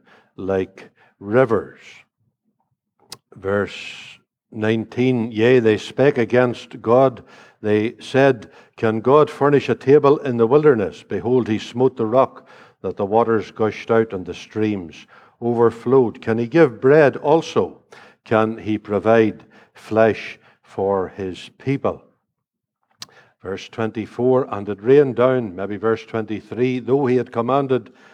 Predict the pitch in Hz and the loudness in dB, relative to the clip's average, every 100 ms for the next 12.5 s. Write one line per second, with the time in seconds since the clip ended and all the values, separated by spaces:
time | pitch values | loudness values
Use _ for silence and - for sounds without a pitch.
0 | _ - 98 - 131 139 135 - 113 107 | _ -14 -10 2 4 4 0 -6 -4 -4
1 | 104 120 117 101 - _ _ - 95 95 | 0 2 2 -2 -14 _ _ -12 -10 -10
2 | - 151 143 131 123 - 135 147 135 - | -4 -4 -2 -2 -2 0 4 6 4 0
3 | 143 117 - 139 123 92 - _ _ _ | -6 -6 -2 -2 -2 -4 -10 _ _ _
4 | _ 98 98 104 101 120 143 135 123 127 | _ -10 -6 -6 0 4 4 4 0 0
5 | 120 113 135 127 131 107 - 131 143 131 | -2 -2 0 0 -2 -8 -2 -2 2 0
6 | 127 120 117 143 113 - _ _ _ - | 0 -2 -2 -2 -4 -10 _ _ _ -10
7 | 95 95 98 87 123 117 113 117 - _ | -6 -4 -6 -2 2 4 2 0 -12 _
8 | 101 104 104 90 - _ _ - 90 85 | -2 -2 -2 -6 -16 _ _ -10 -8 -8
9 | - 101 90 - 113 127 120 110 - 120 | -12 -14 -14 0 2 4 2 -2 -4 -4
10 | 98 76 - 107 131 131 120 113 135 135 | -2 -8 -6 0 0 0 0 2 0 -2
11 | - _ _ _ - - 151 135 139 - | -16 _ _ _ 0 2 2 2 0 -2
12 | - 147 147 - _ | 0 2 2 0 _